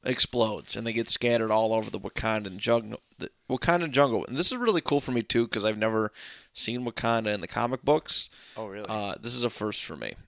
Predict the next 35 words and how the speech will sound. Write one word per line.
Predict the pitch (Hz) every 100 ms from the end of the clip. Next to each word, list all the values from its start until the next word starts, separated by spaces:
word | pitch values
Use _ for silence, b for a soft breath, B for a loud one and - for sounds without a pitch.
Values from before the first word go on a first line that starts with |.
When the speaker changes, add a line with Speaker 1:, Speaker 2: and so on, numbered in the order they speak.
| _ _ _ _
Speaker 1:
But, | - - -
um, | - 55 53 62 _
Speaker 2:
You | 120
need | 131 139 123
to | - 135 120 120 120 - -
read | 113 113 110 107
the | -
new, | 98 98 101 104 -
the | 107 95 90
Ta-Nehisi | - - 104 107 110 -
Coates | - 101 85 - - - _ _ _ _ -
run | 98 104 95
of | 95
Wakanda, | 95 - 101 95 104
'cause | - 95
it's | 82 - _ -
gorgeous. | 82 60 64 62 - 50 50 -
Speaker 1:
Is |
Speaker 2:
That's, | 101 120
Speaker 1:
it? | 120
Speaker 2:
and | 131
that's | 123 120
where | 120
the | 104
movie | 104 104 95
Wakanda | 90 92 - 90 82
comes | 85 87 85
from. | - 113 113
Speaker 1:
Okay. | - 85 57 -
I | 123
mean, | 135 180
this |
is | 240
more | 196 170 143
so, | - 139 127 107